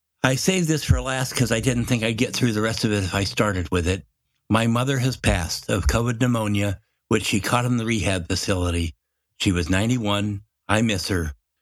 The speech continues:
When I come home after having something happen at work I want to talk to her about, I reach for the phone and remember I can't call.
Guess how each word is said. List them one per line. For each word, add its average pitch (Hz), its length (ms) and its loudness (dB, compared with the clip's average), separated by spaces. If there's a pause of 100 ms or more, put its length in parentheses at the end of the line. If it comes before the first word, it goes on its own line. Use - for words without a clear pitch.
(180)
When 101 120 4
I 98 80 0
come 127 260 0
home 131 220 0
after 120 260 -2
having 117 280 0
something 135 340 -2
happen 127 300 0
at 123 80 -2
work 147 180 0
I 147 120 0
want 135 180 0
to 123 80 -4
talk 175 220 0
to 151 80 4
her 127 100 0
about, 131 280 0
I 113 100 0
reach 127 260 0
for 143 80 2
the 135 100 0
phone 135 540 0
and 123 180 2
remember 127 300 -2
I 127 100 0
can't 123 320 -2
call. 87 300 0